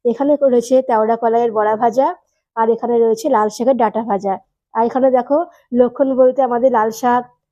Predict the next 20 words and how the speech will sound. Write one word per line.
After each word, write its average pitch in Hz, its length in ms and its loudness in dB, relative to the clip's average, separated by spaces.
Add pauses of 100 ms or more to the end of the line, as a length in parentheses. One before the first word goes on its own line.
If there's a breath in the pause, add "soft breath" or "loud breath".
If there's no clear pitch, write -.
(120)
লাল 233 140 2
শাকের 226 300 -2
ডাঁটা, 220 320 0 (140)
সজনের 226 460 0
শাক 240 180 0 (400)
এগুলো, 240 320 2
আর 226 160 0
এদিকে 233 280 0
বড়া, 220 300 2 (300)
বড়া 240 220 0
ভাজা, 208 280 -2 (360)
আর 226 120 2
এদিকে 247 220 0
দেখো 240 260 -2
রয়েছে, 247 380 2 (540)
আহ, 220 380 -4
তেওড়া 226 320 0
কলাইয়ের 247 340 2
বড়ার 233 360 0
টক। 214 200 2